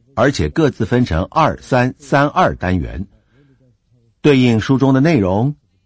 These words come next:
首先要看看第三次的归回。在书的开头，尼希米还在巴比伦，接到耶路撒冷传来的坏消息，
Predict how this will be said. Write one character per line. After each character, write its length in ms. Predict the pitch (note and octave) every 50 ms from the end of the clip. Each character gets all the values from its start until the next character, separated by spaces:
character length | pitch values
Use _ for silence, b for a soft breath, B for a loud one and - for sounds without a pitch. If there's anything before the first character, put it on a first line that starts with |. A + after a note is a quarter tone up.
| _ _
首 180 | - - F2 D2+
先 360 | D2 - G#2 G#2 G#2 G#2+ G2+
要 180 | G2+ F#2+ F#2+ F2+
看 240 | - G#2+ G2 F#2
看 300 | F2 G2+ F#2+ F2+ F2 D#2+ - - _ _ _ _ _ _
第 200 | C#3 A#2+ G#2 F#2+
三 280 | - - F#3 G3+ G#3+
次 200 | G3 - - G#2+
的 120 | D#2 D2 D2
归 240 | - - F#2+ G2
回。 320 | F#2+ E2 B1+ B1 C#2+ F#2 - - _ _ _ _ _ B2 _ _ _ _ _ _ D3+ _ _ _ _ _ _ _ _ _ _
在 240 | - F3 E3 D#3+ D3+
书 220 | - - A#3 A#3
的 80 | G3+ -
开 180 | - F#3+ G#3+
头， 440 | F#3 E3 C#3+ C#3 D3+ D#3+ F3 F#3 - _ _ _ _ _ _ _ _
尼 180 | D#2 F#2+ A#2+ C3+
希 220 | C3+ - F#3 G3
米 400 | F3 A2+ D2+ C#2+ D2+ E2+ E2+ - _ _
还 160 | - D#2+ D#2
在 160 | D#2+ - F2
巴 220 | D2+ - G#2 A2+ A2+
比 180 | - D2+ C2
伦， 420 | A1 - - - A1+ B1+ D#2 A2 - - _ _ _ _ _ _
接 160 | _ D3+ D#3+ E3+
到 140 | E3+ D#3
耶 120 | E3 F#3+ G#3
路 140 | G3+ F#3+ D#3
撒 200 | - F#3 F#3 F#3
冷 200 | D3 G2 F2+ E2+
传 240 | - - F2+ G2
来 140 | G#2+ G2+ G2
的 100 | G#2 A#2+
坏 260 | - - F3 D#3 G#2+
消 280 | F2+ - F3 F3+ G3 F#3+
息， 240 | - - D#2 C2